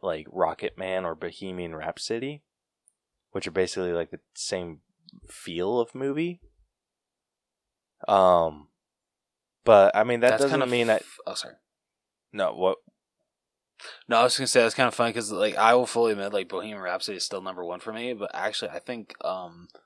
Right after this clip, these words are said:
Speaker 2: Elvis jumped up to, uh, number two. I actually liked it better than Rocket Man.
Speaker 1: Did you really?
Speaker 2: Yeah.
Speaker 1: Hmm. That's interesting.
Speaker 2: Hmm.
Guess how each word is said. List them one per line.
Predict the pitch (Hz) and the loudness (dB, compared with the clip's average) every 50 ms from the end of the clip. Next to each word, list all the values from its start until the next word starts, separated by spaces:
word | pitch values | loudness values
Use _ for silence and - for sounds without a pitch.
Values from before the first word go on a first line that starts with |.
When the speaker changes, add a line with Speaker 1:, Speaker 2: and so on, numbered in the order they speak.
| _ _ _ _ _ _ _ _ _ _ _ _ _ _ _ _ _ _ _ _ _ _ _ _ | _ _ _ _ _ _ _ _ _ _ _ _ _ _ _ _ _ _ _ _ _ _ _ _
Speaker 2:
Elvis | - 90 98 104 95 - - | -4 -4 -4 -6 -8 -8 -6
jumped | - 90 85 85 - | -6 -8 -8 -8 -10
up | 92 85 _ _ _ _ | -12 -12 _ _ _ _
to, | - - 107 95 90 87 | -16 -14 -12 -12 -10 -10
uh, | 82 82 82 82 - | -10 -12 -12 -14 -14
number | 87 90 90 85 85 | -14 -16 -14 -14 -18
two. | 85 - - 95 95 95 90 87 92 90 _ _ _ _ _ _ _ _ _ _ _ _ _ _ _ | -18 -18 -18 -16 -16 -16 -16 -16 -20 -20 _ _ _ _ _ _ _ _ _ _ _ _ _ _ _
I | - 95 | -8 -6
actually | 104 - 120 101 | -6 -6 -6 -4
liked | 95 90 87 _ 104 | -6 -8 -8 _ -10
it | 95 95 - | -12 -10 -10
better | - 95 92 92 90 | -8 -8 -8 -8 -10
than | 90 90 87 | -10 -10 -6
Rocket | 85 87 95 98 - 92 | -4 -4 -4 -4 -6 -12
Man. | 87 85 82 85 87 _ _ _ _ _ _ _ _ _ _ _ | -12 -12 -12 -14 -16 _ _ _ _ _ _ _ _ _ _ _
Speaker 1:
Did | - - 392 - - | 0 0 0 4 4
you | 427 330 | 4 6
really? | 143 143 147 - 403 403 - - - _ _ _ _ _ _ _ _ _ _ _ _ | 6 6 8 8 6 6 4 2 -16 _ _ _ _ _ _ _ _ _ _ _ _
Speaker 2:
Yeah. | - 101 98 101 113 123 123 120 110 - - - _ _ _ _ _ _ _ _ _ _ _ _ _ _ _ | -4 0 4 6 8 8 6 6 2 -2 -8 -18 _ _ _ _ _ _ _ _ _ _ _ _ _ _ _
Speaker 1:
Hmm. | 262 202 - - _ _ _ _ _ _ _ _ _ _ _ _ _ _ _ _ _ _ _ _ _ _ _ _ _ _ _ _ _ _ _ _ _ _ | -6 -6 -6 -8 _ _ _ _ _ _ _ _ _ _ _ _ _ _ _ _ _ _ _ _ _ _ _ _ _ _ _ _ _ _ _ _ _ _
That's | 170 - - | -20 -12 -10
interesting. | 92 85 82 - 90 - - - 104 113 _ _ _ _ _ _ _ _ _ _ _ _ _ _ _ _ _ _ | -10 -10 -8 -10 -10 -10 -8 -8 -8 -8 _ _ _ _ _ _ _ _ _ _ _ _ _ _ _ _ _ _
Speaker 2:
Hmm. | - 170 139 | -14 -14 -14